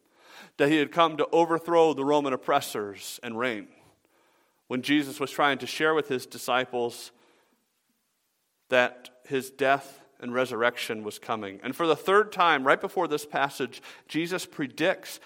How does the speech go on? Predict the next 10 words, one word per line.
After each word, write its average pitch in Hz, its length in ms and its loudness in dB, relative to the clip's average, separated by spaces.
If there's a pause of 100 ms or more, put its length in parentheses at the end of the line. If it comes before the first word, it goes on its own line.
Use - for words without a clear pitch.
(120)
His 139 200 -2
death 151 440 2 (100)
and 175 120 -2
His 202 140 -2
resurrection 156 640 0
to 143 120 -8
them. 127 220 -2 (220)
He 180 120 -6
tells 208 580 6
them 156 380 4